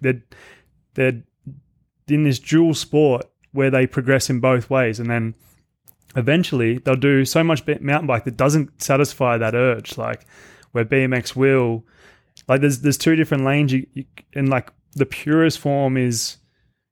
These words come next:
really elite in B M X where you're riding trails on a big level and stuff like that.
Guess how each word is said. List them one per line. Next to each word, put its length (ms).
really 280
elite 360
in 160
B 140
M 140
X 220
where 100
you're 140
riding 260
trails 360
on 100
a 40
big 200
level 500
and 140
stuff 220
like 100
that. 260